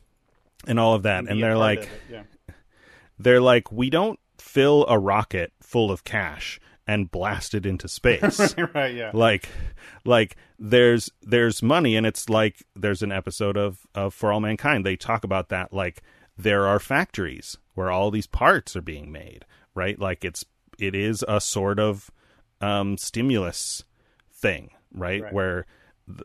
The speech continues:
Speaker 1: you know, the economy is built up around, um, these,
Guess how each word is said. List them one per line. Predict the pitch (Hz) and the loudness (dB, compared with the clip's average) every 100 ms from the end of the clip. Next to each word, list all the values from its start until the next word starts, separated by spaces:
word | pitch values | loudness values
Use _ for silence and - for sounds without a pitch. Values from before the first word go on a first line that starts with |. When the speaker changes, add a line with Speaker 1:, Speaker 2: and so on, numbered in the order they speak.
| - | -8
Speaker 1:
you | 98 | -6
know, | 87 82 - | -4 -8 -8
the | 101 | -8
economy | - 113 113 107 98 | -6 -2 -2 0 -2
is | 85 85 | -4 -8
built | - 104 101 104 | -6 -4 -2 -4
up | 92 | -4
around, | 92 92 92 98 95 92 - _ _ _ - | -4 -4 -4 -4 -4 -6 -12 _ _ _ -8
um, | 92 85 80 85 _ _ _ _ _ _ - | -6 -8 -10 -16 _ _ _ _ _ _ -8
these, | 95 90 80 | -6 -6 -10